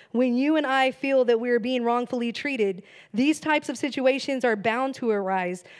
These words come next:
but do not allow Satan to put resentment into your heart. Learn to give the situation over to the Lord and endure what comes patiently.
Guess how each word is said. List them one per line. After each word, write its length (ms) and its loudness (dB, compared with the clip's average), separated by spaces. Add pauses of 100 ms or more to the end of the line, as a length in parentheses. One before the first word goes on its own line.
(140)
but 140 2
do 120 0
not 240 0
allow 280 2
Satan 440 -2
to 140 0
put 200 0
resentment 580 -2
into 200 -6
your 160 -4
heart. 400 -2 (300)
Learn 340 2
to 100 -4
give 200 -4
the 100 0
situation 640 -2
over 320 0
to 100 -6
the 120 -4
Lord 360 0
and 140 -4
endure 340 0
what 200 -2
comes 280 -6
patiently. 600 -6